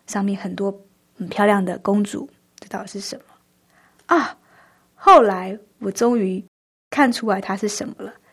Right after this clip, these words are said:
它上面有一个开关，你去把它，那个开关打开，它会亮。原来它是一盏夜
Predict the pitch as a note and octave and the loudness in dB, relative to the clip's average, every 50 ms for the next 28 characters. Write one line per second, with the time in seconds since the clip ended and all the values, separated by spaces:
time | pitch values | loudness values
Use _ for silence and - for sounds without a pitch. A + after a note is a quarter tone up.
0 | _ _ - - B3+ - D#4 C#4 C4+ C4 A#3 G3+ F3+ F3+ F3+ F3+ F#3+ F#3 - - | _ _ -12 -8 -2 0 0 2 2 2 2 0 0 -2 -4 -6 -8 -10 -10 -12
1 | _ _ - - - F#3 F#3 F3+ F3+ - - F#3+ F3+ F3 F#3 F#3+ G3+ - _ _ | _ _ -14 -10 -8 -8 -8 -8 -8 -6 -6 -4 -4 -4 -6 -6 -8 -10 _ _
2 | _ _ - - _ _ _ _ _ _ - G#3+ G3 - B3 G#3+ F#3+ G3 F#3 F#3 | _ _ -20 -20 _ _ _ _ _ _ -6 -6 -4 -2 0 0 0 0 -2 -4
3 | F#3 G3+ A3+ _ _ _ _ _ _ A#3+ A#3+ G#3+ G3 - G#3+ G3+ G3+ G3+ G3 G3 | -6 -8 -10 _ _ _ _ _ _ -4 -4 -4 -4 -4 -4 -4 -4 -4 -4 -4
4 | G3 - - - - - - - F3+ F3 G3 G#3+ - - - F#3+ G3+ F#3+ F#3 G3+ | -4 -6 -6 -8 -10 -10 -10 -8 -8 -8 -10 -12 -14 -12 -10 -8 -6 -6 -6 -4
5 | G3 G3+ F#3+ E3 - - _ _ _ _ - - - - _ _ _ - - A3 | -4 -4 -4 -4 -8 -16 _ _ _ _ -20 -20 -20 -20 _ _ _ -2 2 2
6 | G#3 A#3 C4 C4 A#3 G#3+ G3+ G3+ G#3 - - _ _ - - G#3 G3+ - - A3+ | 4 6 6 6 6 6 4 2 0 -6 -14 _ _ -2 0 0 0 0 -4 -6
7 | - A#3+ G#3+ - - - - F3+ - - _ _ _ _ _ _ _ - A#3 B3+ | -4 -4 -6 -6 -6 -6 -6 -6 -6 -8 _ _ _ _ _ _ _ 2 4 6
8 | C4 A#3+ G3 F3+ | 6 6 6 4